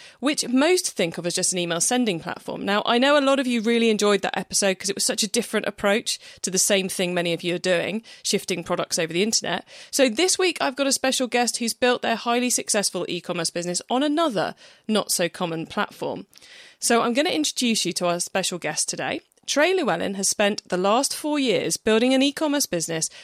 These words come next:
that sold twenty million dollars of product in twenty sixteen.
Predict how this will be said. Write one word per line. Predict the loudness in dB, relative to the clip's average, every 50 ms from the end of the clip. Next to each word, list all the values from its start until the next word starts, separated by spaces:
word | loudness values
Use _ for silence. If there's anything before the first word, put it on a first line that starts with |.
| -8 -6
that | -4 -2 0
sold | 2 2 2 0 -2 -6
twenty | -8 -4 -2 0 0 0 0 2 0 0 0 0 0
million | 2 2 4 4 4 2 2 0 -2 -2
dollars | -2 0 2 2 2 2 0 0 -2 -2
of | -2 -4 -6 -6
product | -2 0 0 2 2 0 0 -2 -4 -10 -16 -16 -18 -20 -20 -8
in | -4 -2 -2 0
twenty | 2 2 2 2 2 0 0
sixteen. | 0 0 -2 -2 0 0 2 2 0 -2 -6 -10